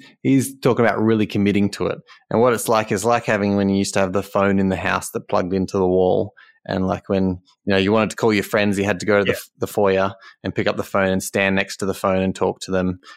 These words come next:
Speaker 1: You know, you're allowed to, but it's just very obvious what you were doing. And so he's saying that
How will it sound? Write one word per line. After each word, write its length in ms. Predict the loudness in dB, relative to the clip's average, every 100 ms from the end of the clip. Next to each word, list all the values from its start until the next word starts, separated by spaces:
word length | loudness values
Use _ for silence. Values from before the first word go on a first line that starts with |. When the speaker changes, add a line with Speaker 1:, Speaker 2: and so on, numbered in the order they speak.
| -4
Speaker 1:
You 80 | 0
know, 100 | 2
you're 220 | 2 2
allowed 320 | 2 2 -2
to, 340 | -4 -2 -2 -2 0
but 100 | 0
it's 180 | 0 -2
just 140 | 0
very 300 | 2 2 2
obvious 400 | 0 -2 -6 -6
what 120 | -8
you 80 | -4
were 80 | -4
doing. 360 | -2 -2 -4 -10 _ _ _ _ -8
And 120 | -2
so 200 | 0 2
he's 280 | 2 0 0
saying 260 | 0 0
that 160 | -2